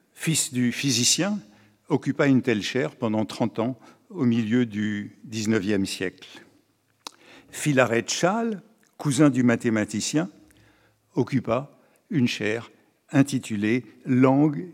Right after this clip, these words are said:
et littérature étrangères de l'Europe moderne, ce qui correspond à peu près à l'intitulé de William Marx. Et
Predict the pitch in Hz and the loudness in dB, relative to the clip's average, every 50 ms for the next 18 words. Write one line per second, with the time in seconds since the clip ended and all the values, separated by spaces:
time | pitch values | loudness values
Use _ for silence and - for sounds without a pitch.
0 | - _ - 135 139 127 123 - 127 117 101 107 101 - - 117 113 120 123 117 | -8 _ 0 2 2 2 0 0 0 0 0 -2 -4 -4 -4 -2 -2 0 -2 -2
1 | - - - - _ _ _ _ _ _ _ - 175 165 - - - 117 110 90 | -4 -10 -20 -20 _ _ _ _ _ _ _ 0 0 0 0 0 0 0 0 2
2 | 98 101 104 107 110 104 101 - - _ _ _ - 120 107 117 113 104 107 107 | 0 0 0 0 -2 -4 -8 -14 -20 _ _ _ -12 -6 -4 -2 0 0 0 0
3 | 101 107 107 - - 113 104 101 82 98 95 90 85 90 98 - _ _ _ _ | 0 0 -2 -2 0 2 2 2 0 -2 -6 -12 -14 -18 -20 -20 _ _ _ _
4 | _ _ _ _ - - - 104 - - 98 - 95 - - - 98 90 87 _ | _ _ _ _ -20 -20 -20 -12 -10 -8 -8 -8 -10 -12 -14 -16 -18 -18 -18 _
5 | _ _ _ _ - 107 - - - - - - 98 - _ - - _ - 104 | _ _ _ _ -16 -16 -14 -16 -18 -16 -18 -20 -20 -20 _ -20 -20 _ -20 -14
6 | - - 101 104 104 98 - 110 101 - - 101 92 98 98 95 - _ _ _ | -10 -6 -4 -4 -4 -4 -6 -10 -12 -10 -10 -8 -8 -6 -8 -10 -10 _ _ _
7 | _ _ _ _ _ _ - - 113 110 101 101 101 98 101 98 98 95 98 95 | _ _ _ _ _ _ -10 -6 -4 -2 -2 -2 -2 -2 -2 -4 -4 -2 -4 -4
8 | 95 95 - - _ - - - - - - - - _ _ _ _ _ _ _ | -4 -4 -6 -10 _ -18 -16 -16 -16 -16 -18 -20 -20 _ _ _ _ _ _ _
9 | _ _ _ - - - - - _ - 185 160 143 139 131 131 127 120 123 117 | _ _ _ -20 -20 -20 -20 -20 _ -2 4 6 8 8 8 8 8 6 4 2
10 | 120 123 123 131 135 131 | 0 -2 -4 -6 -10 -12